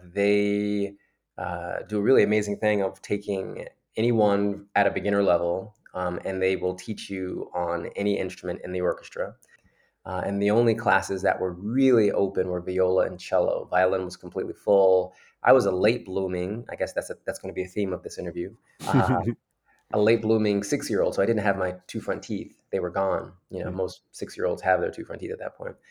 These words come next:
Speaker 1: So that meant when wood-, woodwinds and brass were out,
Speaker 2: Hmm.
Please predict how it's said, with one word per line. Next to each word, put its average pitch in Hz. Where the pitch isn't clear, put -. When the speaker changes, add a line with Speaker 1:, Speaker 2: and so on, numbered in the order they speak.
Speaker 1:
So 110
that 107
meant 98
when 104
wood-, 107
woodwinds 107
and 92
brass 90
were -
out, 95
Speaker 2:
Hmm. 113